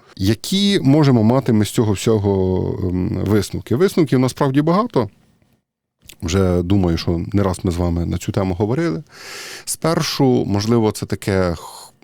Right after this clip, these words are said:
відро холодної води на голову. Е, варто пригадати те, що, е, так насправді до нашої біди нікому діла немає. Є люди, які мають трошки більше емпатії, так скажімо,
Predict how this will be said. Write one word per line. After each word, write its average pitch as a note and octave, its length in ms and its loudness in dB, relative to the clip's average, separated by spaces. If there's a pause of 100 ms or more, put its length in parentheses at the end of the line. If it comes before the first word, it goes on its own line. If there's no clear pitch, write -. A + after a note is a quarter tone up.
(100)
відро G#2 280 2
холодної F#2+ 540 0
води F#2 280 2
на F2 80 0
голову. G#2 460 -2 (920)
Е, F#2 140 0
варто G2 420 -2
пригадати F#2+ 500 -2
те, G2 220 -2
що, F#2+ 500 -2 (100)
е, F2 360 -4 (440)
так - 240 -6
насправді A#2+ 680 -2 (300)
до B2 120 2
нашої G#2 420 0
біди G#2 300 0
нікому A2+ 400 0
діла E2+ 260 -2
немає. D2 420 -10 (140)
Є E3 240 2
люди, A#2 340 2
які G2 720 -2
мають G#2 640 -2 (300)
трошки - 340 -2
більше A2+ 400 0
емпатії, F2+ 720 -6 (340)
так - 160 -10
скажімо, D#2+ 640 -6